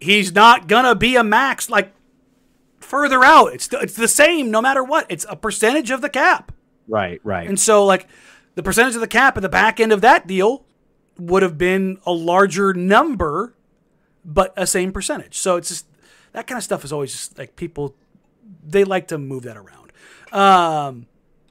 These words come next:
Speaker 1: Chauncey had some additional comments. "I thought Joe did an incredible job. He stayed constant and wasn't reactive. It's rare that you see everyone involved."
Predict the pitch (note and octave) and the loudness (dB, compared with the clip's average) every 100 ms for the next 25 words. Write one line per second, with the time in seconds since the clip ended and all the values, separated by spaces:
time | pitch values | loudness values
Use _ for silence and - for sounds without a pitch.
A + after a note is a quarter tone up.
0 | _ _ _ _ _ _ B3+ D4+ C#4+ B3 | _ _ _ _ _ _ 0 0 -2 -6
1 | A3+ G#3+ A#3 A3 G3+ G3+ F#3 F#3 G3+ D#3 | -6 -6 -6 -6 -6 -6 -8 -4 -4 -2
2 | F#3 F3 F#3 E3+ F#3+ F#3 D#3+ E3 E3 D#3 | -4 -4 -6 -4 -4 -4 -4 -8 -6 -8
3 | D3+ E3 - E3 D#3+ E3+ C#3+ D3 D3 B2 | -8 -10 -8 -10 -10 -12 -12 -12 -12 -14
4 | B2+ E3 E3 F3 C#3+ C3 D#3 D3+ C3 - | -14 -12 -10 -10 -10 -8 -6 -6 -8 -10
5 | D3 C#3 C3 B2+ D3 D3 C#3+ | -10 -12 -14 -8 -2 -2 -2